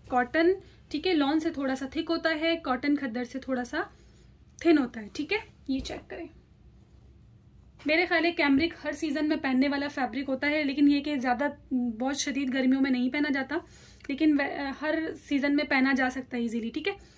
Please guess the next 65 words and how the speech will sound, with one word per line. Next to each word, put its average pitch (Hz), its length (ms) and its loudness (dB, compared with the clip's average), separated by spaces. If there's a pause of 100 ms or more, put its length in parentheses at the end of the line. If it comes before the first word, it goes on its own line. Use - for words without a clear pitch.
(260)
ये 277 100 0
check 254 220 -6
करें, - 180 -10
ये 294 220 0
इसका 311 240 2
आ 285 120 4
गया 285 140 2
बड़ा 285 160 2
खूबसूरत 339 560 6
सा 349 120 4
printed 277 480 8
दामन। 247 320 10
इसका 302 280 4
दामन 247 320 8
का 302 100 6
print 285 260 8
check 285 160 2
करें 294 180 6
कितना 311 240 4
हसीन 294 360 8
इसका 311 180 6
दामन 254 300 6
है, 320 180 8 (320)
और 277 120 8
ये 302 120 8
पूरा 311 320 8
इसकी 320 260 2
shirt 285 340 2
का 311 140 2
print 277 260 8
ये 262 180 4
है 285 100 4
इस 311 180 0
तरह 302 260 8 (220)
self 311 380 4
check 262 280 4
में, 233 120 4
ठीक 330 160 6
है, 339 80 8
बहुत 285 280 2
प्यारा। 302 180 6
और 294 140 4
ये 285 100 6
जो 285 100 6
आप 269 160 4
लोगों 285 80 6
को 294 100 6
नज़र 269 200 6
आ 285 60 6
रही 285 100 6
है 302 80 4
सारी 269 280 2
इसकी 285 220 2
embroidery 254 380 6
की 294 120 2
बूटियाँ 247 380 2
हैं, 262 260 2
बहुत 247 520 4
खूबसूरत 302 460 2
इसके - 180 0
ऊपर 294 160 2
embroidery 262 400 6
हुई 269 200 4
हुई 247 100 0
है। 311 140 2